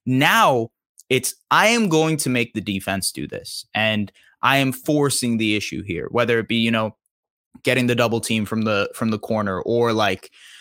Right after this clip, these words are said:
like, he's, he's essentially receiving two or three body, <laughs> like, every single possession. All that stuff is, he's creating that, and he's creating an advantage with it. I think it's so amazing to see him be at this high level of a playmaker.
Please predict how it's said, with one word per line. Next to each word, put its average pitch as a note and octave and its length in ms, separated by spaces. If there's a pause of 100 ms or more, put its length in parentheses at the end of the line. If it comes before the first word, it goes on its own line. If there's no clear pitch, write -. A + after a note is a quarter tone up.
(160)
like, G#2+ 160
he's, A2 460
he's A#2 200
essentially A#2 480
receiving A2 540
two - 160
or A#2 80
three A2+ 300
body, G#2+ 520 (100)
<laughs> - 100
like, D#3+ 280 (140)
every C3+ 400
single B2+ 500
possession. G#2 640
All E3 280
that D#3 220
stuff - 520 (480)
is, B2 580
he's F#3 640 (560)
creating F#3+ 400
that, - 240 (240)
and C3 100
he's C3 120
creating D3+ 340
an C#3+ 80
advantage A#2+ 420
with - 140
it. - 180
I A#2 120
think C3 340 (400)
it's C3 260
so D3 500 (140)
amazing A#2+ 600
to A#2+ 140
see A2+ 260
him A2+ 240
be G#2+ 320
at - 240
this A2 180
high A2 280
level G#2 340
of F#2+ 80
a F#2+ 60
playmaker. G2 640